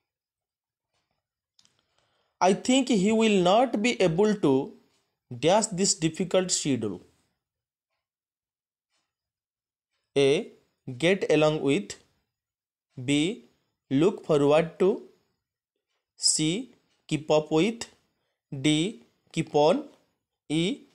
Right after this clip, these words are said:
breakthrough। Its correct answer is look forward to, which means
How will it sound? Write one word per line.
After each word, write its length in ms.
breakthrough। 580
Its 200
correct 360
answer 400
is 460
look 420
forward 500
to, 180
which 180
means 420